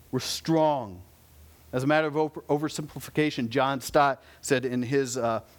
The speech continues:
commentary, "It was characteristic of the Epicureans to emphasize chance, escape, and the enjoyment of pleasure,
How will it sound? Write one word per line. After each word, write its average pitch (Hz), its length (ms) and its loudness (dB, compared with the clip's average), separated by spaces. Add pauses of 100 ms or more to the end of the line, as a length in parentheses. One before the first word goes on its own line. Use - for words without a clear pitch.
commentary, 127 640 0 (220)
"It 151 60 2
was 151 140 0
characteristic 175 720 0
of 131 120 0
the 143 160 -2
Epicureans 143 800 -2
to 151 180 -2
emphasize 143 540 -2
chance, - 580 -4 (460)
escape, 147 580 0 (320)
and 139 140 2
the - 20 2
enjoyment 175 560 0
of 156 100 -8
pleasure, 151 540 0